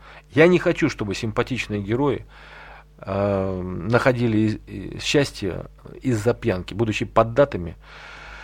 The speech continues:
или пьяными. Я просто этого не хочу, чтобы люди, мои дети, э, думали, что это правильный путь.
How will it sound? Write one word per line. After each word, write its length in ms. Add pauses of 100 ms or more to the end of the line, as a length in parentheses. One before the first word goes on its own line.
(260)
или 160
пьяными. 560
Я 100
просто 240
этого 180
не 100
хочу, 240
чтобы 280
люди, 300
мои 200
дети, 360
э, 300 (640)
думали, 420
что 180
это 140
правильный 420
путь. 300